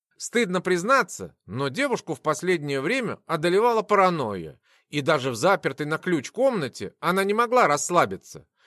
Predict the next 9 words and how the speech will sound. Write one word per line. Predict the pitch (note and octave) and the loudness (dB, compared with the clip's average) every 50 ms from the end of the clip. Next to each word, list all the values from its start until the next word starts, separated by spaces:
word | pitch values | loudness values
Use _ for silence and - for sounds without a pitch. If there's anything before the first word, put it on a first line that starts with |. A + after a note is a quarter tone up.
| _ _ _ _ - | _ _ _ _ -2
Ощущение | E3 F#3+ F#3 - - A3 G3+ - - - C4 C4+ B3 A#3+ A#3+ - | 0 0 0 -2 -4 -6 -6 -6 -4 -4 -2 -2 0 0 0 0
слежки, | - A3+ B3+ C#4 A#3 D3+ - - - - - - _ _ _ _ _ _ | -2 0 2 4 4 4 2 -2 -10 -18 -18 -18 _ _ _ _ _ _
то | - F3 | -2 -2
затихающее, | D#3 C#3 C#3+ - D3 C#3 - - A#3 C4 B3 G3+ C#3+ - - - G#2+ G2 | 0 0 -2 -4 -6 -4 0 4 4 6 6 4 2 -2 -6 -8 -8 -8
то | - _ - G3 C#4 | -10 _ 2 2 2
возобновляющееся | C#4+ F3 F3 F#3 F3+ G3+ G3+ G#3 G#3 G#3 F#3+ D#3+ D3 C3+ - - C#3+ C#3 B2 - C3+ | 4 2 0 -2 -2 0 0 2 4 4 4 4 2 0 -4 -6 -8 -8 -8 -8 -10
с | C3 - | -8 -4
новой | A3 C4+ C4+ A3 F3 D3+ | -2 0 0 0 0 -4
силой, | - - E3+ D#3+ C3 G#2+ F2 D#2 D2+ | -4 -4 -4 -4 -4 -4 -6 -8 -14